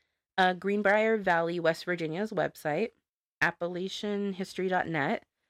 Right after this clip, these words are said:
uh, West Virginia Explorer Magazine's website, Mental Floss, Heather Monroe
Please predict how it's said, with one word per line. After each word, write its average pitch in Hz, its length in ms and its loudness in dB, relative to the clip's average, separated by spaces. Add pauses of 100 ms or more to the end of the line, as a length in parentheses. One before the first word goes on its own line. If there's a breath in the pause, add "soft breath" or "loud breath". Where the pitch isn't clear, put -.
(480)
uh, 160 200 4
West 175 220 0
Virginia 190 460 -2
Explorer 180 560 0
Magazine's 151 540 -4
website, 143 540 -2 (140)
Mental 226 300 -2
Floss, 180 560 -4 (400)
Heather 254 260 4
Monroe 202 800 2